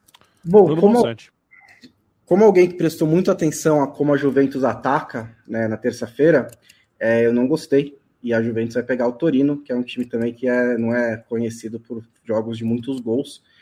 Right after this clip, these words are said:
Speaker 1: É um clássico, além disso, né, que costuma sempre, é, deixar tudo um pouquinho mais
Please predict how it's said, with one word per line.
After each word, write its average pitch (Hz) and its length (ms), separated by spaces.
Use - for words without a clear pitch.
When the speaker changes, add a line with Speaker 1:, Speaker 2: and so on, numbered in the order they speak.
Speaker 1:
É 107 100
um 110 80
clássico, 131 540
além 120 160
disso, 143 320
né, 143 140
que - 140
costuma 113 440
sempre, 120 720
é, 104 180
deixar 113 360
tudo 117 280
um - 20
pouquinho 117 380
mais 113 400